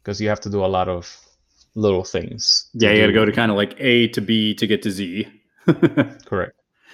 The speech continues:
Speaker 2: Yeah, and I definitely agree with that. And I, I think that the bigger thing is that you look at the models and how goofy they are. And like
Speaker 1: Mm-hmm.
Speaker 2: I said, people just kinda look at that and they're like, "Oh, yeah, this is the kinda cute faction." But,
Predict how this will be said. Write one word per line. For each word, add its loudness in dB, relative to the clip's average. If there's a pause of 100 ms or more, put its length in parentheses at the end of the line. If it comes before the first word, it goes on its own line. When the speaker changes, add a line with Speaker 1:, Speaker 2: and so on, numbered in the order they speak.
(240)
Speaker 2:
Yeah, 6
and 4
I 4
definitely 4
agree 6
with 6
that. 2
And 0
I, 0
I 2
think 0
that 2
the 4
bigger 2
thing 4
is 2 (400)
that 0
you 4
look 4
at 2
the 2
models 0
and -2
how -2
goofy -4
they -2
are. -4 (460)
And 0
like 6
Speaker 1:
Mm-hmm. 4
Speaker 2:
I 4
said, 2
people 2
just -2
kinda 2
look 2
at 2
that 2
and 0
they're 0
like, 0
"Oh, 2
yeah, 4
this 0
is 0
the -2
kinda 0
cute -4
faction." 0
But, 0